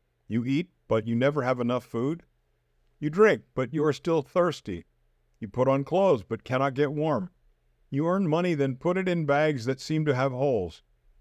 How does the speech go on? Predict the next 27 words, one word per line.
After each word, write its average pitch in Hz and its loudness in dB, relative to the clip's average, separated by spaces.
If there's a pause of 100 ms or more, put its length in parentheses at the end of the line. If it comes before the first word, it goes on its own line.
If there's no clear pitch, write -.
(180)
That's 123 0
because 131 -2
your 165 -2
disobedience 147 -2
has 113 -4
forced 160 -4
me 143 0
to 123 -6
stop 127 0
blessing 120 -2
you. 110 -2 (480)
It's 123 -8
time 185 0
for 127 0
you 156 -2
to 143 -2
reconsider 160 -2
what 120 -2
you 131 -2
are 139 0
doing." 139 -4 (1120)
The 110 -6
people 147 -2
realized 117 2
they 113 2
were 123 -2
wrong. 123 -2